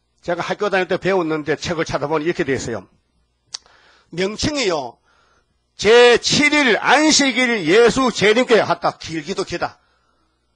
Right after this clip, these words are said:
제칠일 안식일 예수 재림교회. 재림 영접 못합니다, 이 사람들. 이 사람들 영접하면요, 바울이가 화가 날 거예요. 바울이도 그 안식교 다녔는데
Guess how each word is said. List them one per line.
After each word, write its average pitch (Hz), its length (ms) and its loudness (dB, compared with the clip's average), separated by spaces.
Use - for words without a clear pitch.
제칠일 240 880 2
안식일 226 640 -2
예수 202 400 0
재림교회. 170 720 -2
재림 156 340 -6
영접 170 240 -8
못합니다, 156 440 -10
이 - 20 -8
사람들. 123 380 -12
이 190 120 -10
사람들 214 320 -4
영접하면요, 180 720 0
바울이가 156 380 0
화가 170 240 0
날 131 160 0
거예요. 113 280 -14
바울이도 220 400 0
그 240 120 0
안식교 202 380 0
다녔는데 151 640 -2